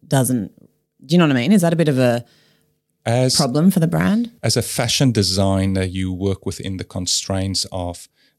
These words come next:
Speaker 2: the material, the fabric, the equipment that you can produce. So the, the garments that Dolce and Gabbana or Gucci produced fifty years ago is different from how they produce it now, which is different of how they produce it in the metaverse.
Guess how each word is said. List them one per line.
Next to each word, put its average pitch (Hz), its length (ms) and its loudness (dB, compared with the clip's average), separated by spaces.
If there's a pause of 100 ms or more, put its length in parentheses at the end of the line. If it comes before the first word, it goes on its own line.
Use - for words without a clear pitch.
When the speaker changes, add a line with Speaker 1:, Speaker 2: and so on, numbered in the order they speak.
Speaker 2:
the 92 60 -8
material, 90 840 -4 (200)
the - 80 -10
fabric, - 720 -8 (300)
the 90 280 -4
equipment - 880 -6 (120)
that 90 220 -8
you 92 60 -8
can 95 240 -12
produce. 92 540 -10
So 92 360 -4
the, 95 260 -10 (480)
the 95 140 -4 (120)
garments 101 600 2
that 85 260 -10
Dolce 90 340 -4
and 92 120 -6
Gabbana 90 480 -6
or 85 120 -8
Gucci - 380 -8
produced 87 520 -10
fifty - 340 -8
years 92 320 -4
ago 87 280 -10
is 85 120 -8
different - 380 -10
from 87 180 -10
how 87 140 -12
they 85 140 -14
produce 87 480 -12
it - 140 -18
now, 95 380 -6 (300)
which - 180 -6
is 92 100 -4
different 95 360 -4
of 87 140 -8
how 95 180 -6
they 87 140 -12
produce 92 480 -10
it - 80 -14
in 87 140 -8
the 87 60 -10
metaverse. 92 760 -6